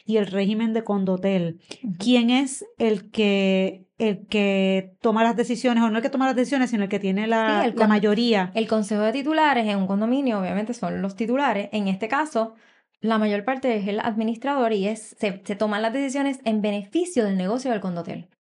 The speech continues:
Speaker 1: Ya.
Speaker 2: Aunque no todas las unidades, eh, estén en el, en el condotel, porque esto es, it's not mandatory. Como te digo, no es obligatorio. El que tú tengas un régimen de condotel, tú posees la propiedad, tú la usas. Tú puedes vivir ahí, tú la puedes arrendar a tu gusto.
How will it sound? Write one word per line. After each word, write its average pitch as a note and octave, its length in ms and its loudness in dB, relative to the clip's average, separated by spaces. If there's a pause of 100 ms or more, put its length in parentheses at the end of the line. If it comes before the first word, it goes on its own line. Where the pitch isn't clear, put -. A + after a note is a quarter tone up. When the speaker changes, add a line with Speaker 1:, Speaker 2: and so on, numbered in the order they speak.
(220)
Speaker 1:
Ya. F3 180 -8
Speaker 2:
Aunque G#3 320 0
no G3+ 240 0
todas A#3+ 260 2
las B3 140 -6
unidades, A#3+ 760 -2 (160)
eh, E3+ 420 -4
estén F#3 440 -4
en F3 180 -6
el, D#3+ 380 -8 (300)
en F3 120 -2
el E3 100 -4
condotel, D#3+ 360 -6
porque F3 140 -4
esto G#3 320 -6
es, F#3+ 240 -12
it's F#3 120 -12
not F#3+ 160 -2
mandatory. F#3+ 400 -2 (300)
Como G#3 140 -2
te A3+ 60 4
digo, G#3+ 120 4
no G3 140 0
es G#3+ 40 0
obligatorio. G3+ 800 2
El D#3+ 80 -8
que F3 80 -4
tú F3 140 -8
tengas G3 240 -2
un C4 100 0
régimen C4+ 340 0
de C4+ 80 -4
condotel, C4 440 -2
tú A3 160 -6
posees F#3+ 340 0
la A#3+ 100 4
propiedad, D4 340 -2
tú B3 100 -4
la D#4 120 4
usas. F#3+ 480 -4
Tú F#3+ 120 -6
puedes G3 180 0
vivir F3 240 -2
ahí, F#3 300 0
tú C4+ 100 -2
la G3 160 -2
puedes F#3+ 180 -2
arrendar F3+ 440 0
a F3+ 60 -2
tu F3 100 -8
gusto. A#3 460 -2